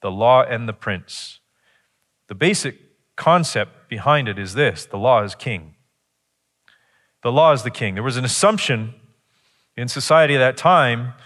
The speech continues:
uh, that because of such things as Romans thirteen, that, um, basically if a king was on the throne, it was because God put him there, so whatever the king said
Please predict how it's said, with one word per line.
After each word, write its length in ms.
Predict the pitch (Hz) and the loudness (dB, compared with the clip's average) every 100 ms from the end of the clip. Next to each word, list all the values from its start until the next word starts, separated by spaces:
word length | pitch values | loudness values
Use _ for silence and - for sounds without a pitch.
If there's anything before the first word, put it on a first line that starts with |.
| - - _ _ _ _ | -20 -20 _ _ _ _
uh, 440 | - 113 110 117 98 | -6 0 0 0 -4
that 440 | 101 123 117 123 | 0 2 2 0
because 300 | 117 - 107 | -8 -6 -8
of 80 | 107 | -6
such 280 | - 113 - | -6 -6 -4
things 280 | 120 117 107 | -8 -6 -8
as 180 | 95 | -10
Romans 440 | 113 110 107 98 - | -4 -4 -4 -8 -10
thirteen, 720 | 110 104 - 156 151 131 127 - _ _ - _ _ - | -10 -10 -6 -2 0 -2 -6 -12 _ _ -20 _ _ -18
that, 640 | 104 104 113 110 - - | -8 -2 2 0 -2 -10
um, 800 | 127 90 113 107 101 95 95 107 - | -8 -4 0 0 0 -4 -10 -14 -10
basically 720 | 123 151 - 131 - 117 113 104 | -4 -2 -2 -6 -6 -6 -6 -8
if 140 | 110 | -10
a 40 | |
king 260 | 113 160 165 | -6 -4 -2
was 160 | 127 123 | -2 -2
on 160 | 120 | -2
the 60 | 107 | -4
throne, 280 | - 147 127 | -2 0 0
it 40 | |
was 160 | 107 104 | -6 -8
because 300 | 101 120 98 | -4 -4 -2
God 340 | 123 120 110 | 0 0 0
put 160 | - 165 | -2 -2
him 100 | 101 | -2
there, 200 | 101 110 | -4 -6
so 180 | - | -8
whatever 260 | 117 117 110 | -6 -4 -6
the 80 | 101 | -10
king 320 | - 127 104 | -10 -10 -10
said 580 | - - 165 104 117 | -10 0 2 2 -2